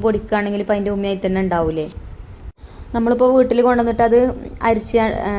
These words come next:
തരിച്ചാണ്ട് ബോട്ടിലാക്കിയാലും അതിൽ അങ്ങനെ വലിയ തരിയും കാര്യങ്ങളൊന്നും കിട്ടലില്ല, എനിക്ക് കിട്ടലില്ല കേട്ടോ. അപ്പോൾ എന്തായാലും നല്ലൊരു റെസിപ്പി തന്നെയാണ് കേട്ടോ. ഒന്ന് ട്രൈ ചെയ്ത് നോക്കുകൊണ്ടേ, അപ്പോൾ നിങ്ങൾക്ക് മനസ്സിലാവും.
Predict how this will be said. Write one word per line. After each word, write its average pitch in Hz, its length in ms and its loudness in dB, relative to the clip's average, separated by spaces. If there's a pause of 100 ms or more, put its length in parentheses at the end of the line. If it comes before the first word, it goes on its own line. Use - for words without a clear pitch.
(140)
തരിച്ചാണ്ട് 220 600 2 (240)
ബോട്ടിലാക്കിയാലും 220 880 2
അതിൽ 196 220 -2
അങ്ങനെ 202 200 -4 (240)
വലിയ 202 280 -4
തരിയും 190 240 0
കാര്യങ്ങളൊന്നും 180 560 -2
കിട്ടലില്ല, 165 420 -6 (140)
എനിക്ക് 190 200 -4
കിട്ടലില്ല 185 360 -2
കേട്ടോ. 156 220 -4 (960)
അപ്പോൾ 226 160 -2
എന്തായാലും 240 320 0
നല്ലൊരു 269 280 0
റെസിപ്പി 240 300 -4
തന്നെയാണ് 226 300 0
കേട്ടോ. 190 180 -2 (100)
ഒന്ന് 190 200 -4
ട്രൈ 208 120 0 (100)
ചെയ്ത് 208 220 -2
നോക്കുകൊണ്ടേ, 208 420 -4
അപ്പോൾ 185 160 -4
നിങ്ങൾക്ക് 190 220 -4
മനസ്സിലാവും. 190 540 -2